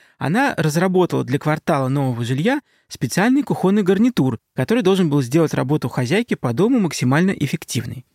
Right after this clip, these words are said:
Архитектор пересчитала все движения, которые делает хозяйка,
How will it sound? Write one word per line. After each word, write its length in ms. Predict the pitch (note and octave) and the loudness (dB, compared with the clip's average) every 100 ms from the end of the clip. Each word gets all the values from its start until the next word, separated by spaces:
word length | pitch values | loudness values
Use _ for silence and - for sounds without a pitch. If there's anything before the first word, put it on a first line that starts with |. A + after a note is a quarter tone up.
| _ | _
Архитектор 520 | - A2 A2 G#3 G#3 D3 _ | -14 -10 -4 -2 -2 -6 _
пересчитала 560 | - C#3 - E3 D3+ A#2+ | -4 -2 -2 -2 -2 -2
все 240 | - - | -6 -2
движения, 460 | D#3+ C3 A2+ B2+ C#3+ | 0 0 -2 -2 -2
которые 300 | F3+ F3+ G3 | -2 -2 -2
делает 240 | G#3+ G#3+ - | 0 -2 0
хозяйка, 480 | G#3+ G#3+ G#3 A3 | -2 0 0 -2